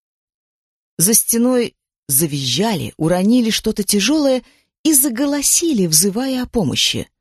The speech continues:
В ответ раздались пьяный смех и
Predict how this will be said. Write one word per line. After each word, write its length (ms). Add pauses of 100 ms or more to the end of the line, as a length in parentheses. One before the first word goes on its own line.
(680)
В 140
ответ 600
раздались 920
пьяный 420
смех 640
и 180